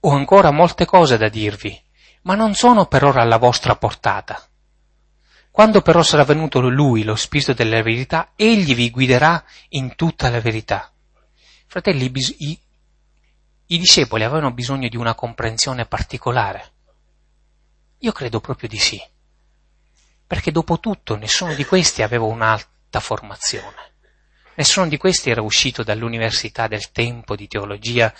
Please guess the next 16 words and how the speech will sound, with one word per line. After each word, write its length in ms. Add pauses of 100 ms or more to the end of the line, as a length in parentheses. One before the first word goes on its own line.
(320)
per 140
fare 320
poi 360 (440)
questo, 460 (200)
quello 220
che 100
ha 40
fatto, 400
per 120
scrivere 300
quello 180
che 80
ha 60
fatto. 280
Ci 160
pensate? 680